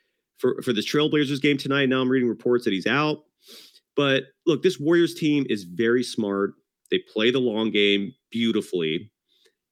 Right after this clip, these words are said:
And they know that Andre Iguodala's value is gonna be in the postseason. It is not now. Um, so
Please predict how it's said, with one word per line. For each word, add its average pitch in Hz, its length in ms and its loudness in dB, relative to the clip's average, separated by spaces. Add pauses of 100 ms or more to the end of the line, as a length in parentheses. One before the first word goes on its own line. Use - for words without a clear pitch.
(120)
And 107 280 2
they 151 140 2
know 131 520 2
that 98 200 -2
Andre 123 400 0
Iguodala's 101 460 -2
value 92 400 0
is 85 80 -6
gonna 98 180 0
be 95 60 -2
in 90 60 0
the 87 60 -4
postseason. 90 680 -4
It 80 120 -4
is 82 120 -6
not 95 300 -2
now. 85 260 -4 (960)
Um, 87 600 -2
so 104 600 2